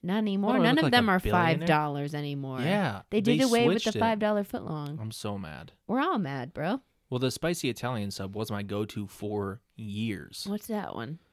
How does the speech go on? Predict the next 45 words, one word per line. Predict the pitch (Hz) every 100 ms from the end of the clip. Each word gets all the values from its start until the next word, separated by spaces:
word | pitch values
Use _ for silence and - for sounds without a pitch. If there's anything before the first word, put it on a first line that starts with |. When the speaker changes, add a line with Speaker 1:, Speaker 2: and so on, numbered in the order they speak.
| _ _
Speaker 1:
Just | - 185 - - _ _ _
Speaker 2:
It's | 120 110 - -
Speaker 1:
like | 175 170
salami | - 156 165 185 190
in | 185 185
there? | 185
Speaker 2:
salami | 190 123 113 107 107 107 104
and | 104 101 101 101 104
pepperoni, | 101 104 - 101 110 156
like | 131
the |
big | 120 117
pepperonis. | 120 - 135 156 170 _ _ -
Speaker 1:
Oh. | 160 165 170 160 - - - _ -
Speaker 2:
And | 120
I |
would | 123 127
always | 135 147 117
get | 143
that, | 135 110
and | 117
it |
was | 117
five | - 123
dollars | 127 120 120
for | -
forever, | 104 117 127 117
even | 123 135
when | 120
all, | 113 110
all | 117 131
the | 131
other | 123 131 113
ones | 101 98 98 -
were | 107 101 95 92
moving | 110 104 101
to | 98
upper | 110 107
middle | 98 98 95
class. | - 101 95 101 - 101
That | 107 123
one | 139 110
stayed | - 117 107 92
lower | 107 104 104
middle | 101